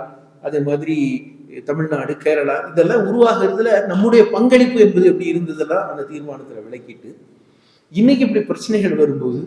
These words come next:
இதுக்கு பிரிந்து போவது என்பது தீர்வு அல்ல என்பதை விளக்கி, அதுக்கான மா-, அதுக்கான உள்ள என்னென்ன கண்டென்ட் நம்ம ச-, நம்ம சொல்றது எல்லாத்தையும் உள்ளடக்கியதாக அந்த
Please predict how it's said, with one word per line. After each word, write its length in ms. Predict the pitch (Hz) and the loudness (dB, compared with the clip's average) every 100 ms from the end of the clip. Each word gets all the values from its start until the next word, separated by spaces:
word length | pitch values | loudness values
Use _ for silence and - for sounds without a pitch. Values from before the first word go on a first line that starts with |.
| - - - | -14 -20 -8
இதுக்கு 300 | 160 185 220 | -2 -2 -2
பிரிந்து 400 | - 220 262 240 | -6 -4 0 0
போவது 340 | 208 185 175 160 | 2 2 2 0
என்பது 340 | 143 151 165 | -4 -2 -4
தீர்வு 340 | 165 180 165 127 | 0 0 0 -2
அல்ல 420 | 120 135 120 - - _ 127 | -4 -6 -6 -12 -20 _ -4
என்பதை 480 | 143 202 214 208 - - - - - | -2 4 6 8 4 -2 -8 -16 -4
விளக்கி, 440 | 139 175 - - 160 208 - - - | 2 2 2 -2 -4 -6 -14 -20 -8
அதுக்கான 500 | 170 190 190 185 170 | -4 0 0 0 -2
மா-, 200 | 165 190 - | -4 -6 -4
அதுக்கான 420 | 160 190 185 175 | -4 -2 -2 -2
உள்ள 320 | 151 170 220 220 175 - - - - | -2 -4 0 4 4 2 -6 -14 -16
என்னென்ன 500 | 135 139 175 208 220 | -6 -2 0 0 0
கண்டென்ட் 640 | 208 170 160 190 208 - | 0 -2 -4 -4 -4 -4
நம்ம 220 | 165 165 165 | -10 -10 -8
ச-, 180 | - | -8
நம்ம 180 | - 151 | -10 -12
சொல்றது 480 | 151 170 170 180 160 | -8 -6 -4 -2 -2
எல்லாத்தையும் 460 | 156 165 185 202 170 | 0 -2 -2 -4 -6
உள்ளடக்கியதாக 600 | 180 175 - 147 147 240 | -4 -4 -6 -8 -10 -12
அந்த 140 | 190 | -18